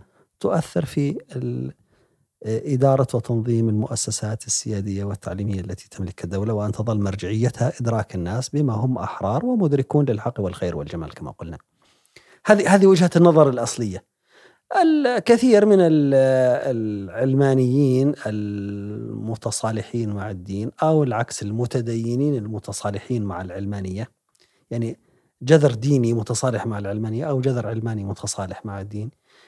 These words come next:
يسعون في، آه، التوفيق بين الإسلام والعلمانية، كما صار من قبل في المسيحية، صار في توفيق بين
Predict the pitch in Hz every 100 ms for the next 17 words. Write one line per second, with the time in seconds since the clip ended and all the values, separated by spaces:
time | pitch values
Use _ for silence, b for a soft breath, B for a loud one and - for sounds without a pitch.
0 | b - 170 190 - 156 190 180 160 160
1 | 160 - 139 135 139 - 113 113 139 -
2 | _ 143 139 - - 120 - 95 92 92
3 | 95 - _ 110 98 - - 117 101 87
4 | 85 87 85 82 - - 208 175 170 -
5 | 139 131 123 117 113 123 110 120 143 127
6 | 123 165 - 170 107 113 139 120 - 95
7 | - 117 - 85 - 85 82